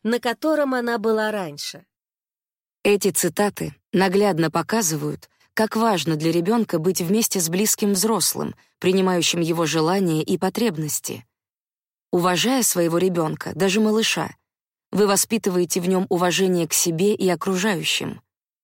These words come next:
Speaker 2: Никакая школа этому не научит. Нельзя уважать кого-то, если тебя не уважают. Невозможно чувствовать себя самодостаточной личностью,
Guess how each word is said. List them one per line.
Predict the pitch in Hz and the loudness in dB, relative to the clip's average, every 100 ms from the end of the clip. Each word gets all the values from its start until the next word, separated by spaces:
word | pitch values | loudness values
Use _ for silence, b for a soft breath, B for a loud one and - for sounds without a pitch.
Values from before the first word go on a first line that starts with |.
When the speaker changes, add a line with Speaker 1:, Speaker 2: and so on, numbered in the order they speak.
| _ _ _ _ _ _ _ - | _ _ _ _ _ _ _ -2
Speaker 2:
Никакая | 196 196 208 165 208 180 | 0 2 0 2 2 2
школа | - - 226 208 | 0 0 0 2
этому | 160 180 180 180 | 0 0 0 0
не | 185 | 2
научит. | 180 185 185 151 - - - _ _ _ _ _ _ - | 2 0 -2 -4 -8 -10 -20 _ _ _ _ _ _ -2
Нельзя | 170 202 185 214 | 2 4 4 2
уважать | 180 160 165 175 165 | 2 2 0 0 -2
кого-то, | - 160 185 233 - - - _ _ - | -2 -2 0 -2 -4 -12 -14 _ _ -4
если | 180 190 196 185 | 0 0 0 0
тебя | - 196 185 151 | 0 0 0 0
не | 160 | 0
уважают. | 160 165 151 147 - - - _ _ _ _ _ _ _ _ _ _ _ _ _ - | 2 0 0 -4 -8 -14 -20 _ _ _ _ _ _ _ _ _ _ _ _ _ 0
Невозможно | 185 202 196 226 185 190 | 2 2 4 2 2 0
чувствовать | - 226 - 185 170 165 | 0 0 0 0 0 0
себя | 180 190 | 0 0
самодостаточной | 180 180 175 175 - 190 180 - 185 | 0 0 0 0 -2 -2 -2 0 0
личностью, | 208 240 - 156 - - - | 0 -2 -4 -4 -4 -4 -8